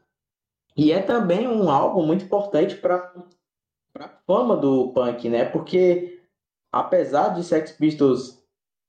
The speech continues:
é, fa-, ser considerado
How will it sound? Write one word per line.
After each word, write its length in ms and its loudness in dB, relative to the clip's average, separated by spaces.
é, 440 4
fa-, 340 -2
ser 280 -2
considerado 960 0